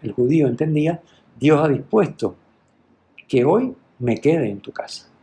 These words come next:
que hoy entre y me quede en tu casa". La salvación se da en el hoy, cuando dejamos a Jesús entrar en nuestra vida, cuando dejamos que el hoy de Dios, el hoy de Dios es la eternidad,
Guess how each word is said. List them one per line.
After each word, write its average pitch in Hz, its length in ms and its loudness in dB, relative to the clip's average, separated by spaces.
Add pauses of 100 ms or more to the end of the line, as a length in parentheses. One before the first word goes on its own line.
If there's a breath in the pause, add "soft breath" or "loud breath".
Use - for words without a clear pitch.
(120)
que 127 80 0
hoy 123 220 -2
entre 269 500 -2
y 143 60 -10
me 110 160 -4
quede 123 360 -2 (200)
en 123 160 -8
tu - 100 -16
casa". - 320 -20 (1400 loud breath)
La 135 80 0
salvación 165 840 0
se - 220 -2
da 165 280 0
en 151 140 0
el 123 200 0 (140)
hoy, 165 420 0 (1400)
cuando 120 280 0
dejamos 139 480 0
a 160 60 0
Jesús 175 560 -2
entrar 151 480 0
en 147 120 0
nuestra 110 320 -2
vida, - 280 -12 (1000)
cuando 131 260 2
dejamos 156 420 0
que 117 280 0
el 113 100 0
hoy 233 240 2
de 165 160 2
Dios, 120 500 -2 (1120)
el 92 140 -4
hoy 104 100 0
de 110 120 2
Dios 127 340 -2
es 151 200 0
la 107 160 0
eternidad, 98 640 -4